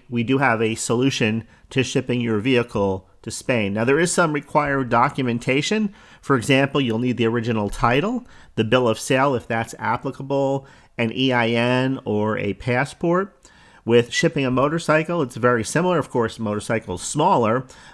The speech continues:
but you can ship this as part of your household goods shipment, and ownership documents, of course, are going to be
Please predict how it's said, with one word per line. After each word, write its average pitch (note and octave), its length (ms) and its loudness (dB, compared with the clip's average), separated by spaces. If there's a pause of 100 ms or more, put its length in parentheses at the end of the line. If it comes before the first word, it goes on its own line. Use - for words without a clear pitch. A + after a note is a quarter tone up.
(120)
but A2+ 220 2
you A#2+ 200 2
can A#2 300 -2
ship B2+ 300 -6
this A#2+ 280 -2
as G#2+ 400 -4
part A#2 320 -4
of A2 160 -2
your G#2 220 -4
household A2+ 840 -4 (380)
goods A#2+ 400 0 (140)
shipment, E3+ 640 -4 (320)
and G#2 260 -2
ownership C3+ 560 0 (240)
documents, A#2+ 520 0
of A2+ 80 -14
course, B2 340 -4
are G#2+ 60 -2
going G#2+ 340 -4
to - 100 -20
be G2 380 -6